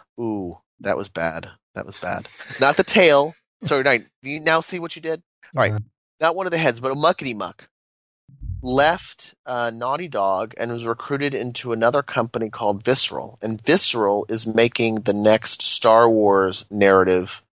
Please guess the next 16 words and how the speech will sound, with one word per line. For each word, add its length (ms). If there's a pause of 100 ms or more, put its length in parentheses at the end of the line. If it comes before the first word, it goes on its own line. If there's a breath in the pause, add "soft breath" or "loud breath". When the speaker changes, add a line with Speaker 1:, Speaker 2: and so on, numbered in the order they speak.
(200)
Speaker 1:
interactive 560
game 380
that's 140
gonna 180
kind 200
of 120
be 140
a 60
cross 540
between 640
Uncharted 920 (580)
and, 800
um, 440
Assassin's 640
Creed. 560 (440)
Speaker 2:
Hmm. 140